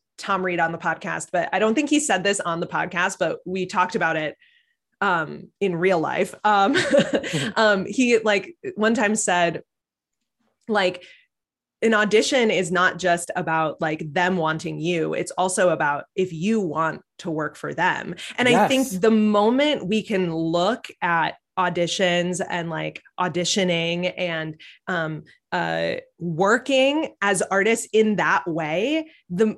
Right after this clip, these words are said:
Speaker 1: the more, like, power we end up having. Like, we just get in this cycle of, like, I, as an actor, have to get any job that comes my
Speaker 2: Yeah.
Speaker 1: way. And
Speaker 2: Right.
Speaker 1: like, that will turn you into a miserable human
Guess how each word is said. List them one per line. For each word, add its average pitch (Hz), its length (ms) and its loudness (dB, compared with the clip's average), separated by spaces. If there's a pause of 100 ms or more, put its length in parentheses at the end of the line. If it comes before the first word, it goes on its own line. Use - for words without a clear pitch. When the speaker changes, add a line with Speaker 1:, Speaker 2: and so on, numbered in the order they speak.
(100)
Speaker 1:
the 185 160 0
more, 214 600 2
like, 202 260 0 (140)
power 196 760 0 (280)
we 190 260 -2
end 196 160 0
up 185 80 -2
having. 185 300 -2
Like, 190 140 -2
we 220 100 -2
just 214 320 0
get 208 160 0
in 240 100 0
this 196 240 0
cycle 180 500 2
of, 160 200 0
like, 160 340 -4 (1040)
I, 185 580 2
as 190 140 0
an 190 80 0
actor, 175 680 0 (320)
have 220 220 -2
to 226 80 -4
get 202 160 0
any 202 240 4
job 165 480 2 (120)
that 180 180 0
comes 175 300 -6
my 151 140 -2
Speaker 2:
Yeah. 143 40 -6
Speaker 1:
way. 147 380 -6 (240)
And 233 140 4
Speaker 2:
Right. 208 120 6
Speaker 1:
like, 190 220 -2 (680)
that 208 500 2
will 214 120 4
turn 208 280 0
you 190 160 2
into 185 340 -2
a 196 120 0
miserable 196 800 2
human 226 800 0